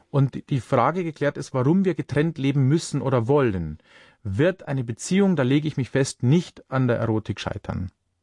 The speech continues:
An der erschwerten Erotik, an der Herausforderung. Ganz im Gegenteil, ähm, in aller Regel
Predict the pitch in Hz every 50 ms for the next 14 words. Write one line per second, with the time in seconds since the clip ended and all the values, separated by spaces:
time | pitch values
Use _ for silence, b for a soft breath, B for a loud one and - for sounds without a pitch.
0 | _ _ _ 104 101 101 104 98 95 95 - _ _ - 104 - - - 110 120
1 | 139 147 - 117 - - 95 90 85 - 92 - - 98 95 92 101 104 113 139
2 | 147 - - 123 117 113 110 110 101 117 131 139 143 131 110 117 117 135 127 -
3 | 120 113 110 113 110 B B B B B B B B B _ - - 123 113 110
4 | 107 107 107 - - 113 - - 104 110 107 98 98 95 95 98 92 87